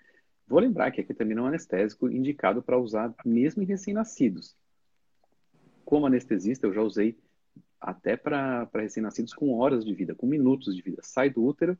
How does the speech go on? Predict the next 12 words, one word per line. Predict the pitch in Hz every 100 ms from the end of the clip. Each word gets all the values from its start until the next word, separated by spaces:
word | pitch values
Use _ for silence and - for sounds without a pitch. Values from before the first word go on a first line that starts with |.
| _ _ _ _ _
vem | 101 107 147
pra | 165
sala | - 127
de | 120
anestesia, | 117 107 - 95 113 185 190 _ _ _ -
a | 104
gente, | 107 - -
sala | - 101
cirúrgica, | - 98 139 160 131
a |
gente | 127 117
anestesia | 123 - 104 104 147